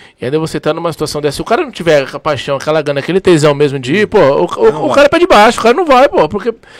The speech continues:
Speaker 1: você tá numa situação dessa aí de perseguição, você sofre acidente, vai baleado, ainda você, pô, você perde t-, de trinta a quarenta por cento do seu salário,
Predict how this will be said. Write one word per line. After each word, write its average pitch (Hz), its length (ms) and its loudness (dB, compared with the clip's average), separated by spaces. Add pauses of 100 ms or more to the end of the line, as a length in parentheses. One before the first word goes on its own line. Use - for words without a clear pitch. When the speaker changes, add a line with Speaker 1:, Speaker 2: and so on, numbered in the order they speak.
(100)
Speaker 1:
você - 100 -4
tá 220 120 0
numa 262 160 0
situação 240 340 0
dessa 214 240 2
aí 220 60 2
de 190 80 -16
perseguição, 196 680 -2
você 139 140 -8
sofre 190 240 -4
acidente, 185 480 -2
vai 170 80 -4
baleado, 175 420 0 (280)
ainda 180 180 -2
você, 170 180 -8
pô, 185 140 -6
você 156 160 -10
perde 175 260 -4
t-, - 160 -16
de 151 140 -14
trinta 208 220 -6
a 196 40 -4
quarenta 180 200 -6
por 160 100 -10
cento 156 160 -8
do - 40 -20
seu 147 100 -8
salário, 143 520 0